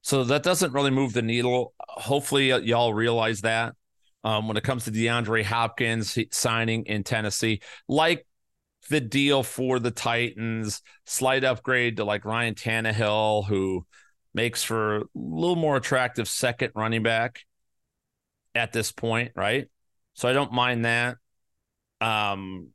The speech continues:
but I think Hopkins will produce. You know, hundred thirty targets, seventy-five-ish receptions, I think is right in his wheelhouse. A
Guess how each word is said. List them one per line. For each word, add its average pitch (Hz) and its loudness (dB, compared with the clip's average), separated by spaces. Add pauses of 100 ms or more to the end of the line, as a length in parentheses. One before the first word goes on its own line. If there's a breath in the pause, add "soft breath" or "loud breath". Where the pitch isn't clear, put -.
(1300)
but 151 2
I 196 4
think 220 2
Hopkins 175 -2
will 165 0
produce. - -2 (1700)
You 120 -2
know, 123 2
hundred 147 0
thirty 151 2
targets, 147 -4 (1400)
seventy-five-ish 139 0
receptions, 139 -2 (1120)
I 127 0
think 139 0
is 107 0
right 113 0
in 127 -2
his 120 0
wheelhouse. 107 0
A 78 -6